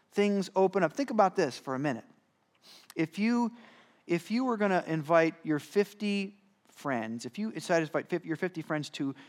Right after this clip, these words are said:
dinner at your house two or three Fridays from now, my guess is, if you're like me, more, at half or more of those people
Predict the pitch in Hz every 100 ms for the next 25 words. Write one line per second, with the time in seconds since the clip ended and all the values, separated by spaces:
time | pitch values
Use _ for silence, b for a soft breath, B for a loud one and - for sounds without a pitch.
0 | B 156 170 165 147 147 147 135 - -
1 | 156 139 - 131 135 123 123 - 98 107
2 | 95 101 - _ _ _ _ _ - 143
3 | 160 196 170 143 - - - 127 - 117
4 | 113 139 113 98 120 - _ _ _ _
5 | _ _ _ _ 156 180 220 190 196 170
6 | 233 254 240 208 208 185 165 - 185 -
7 | 143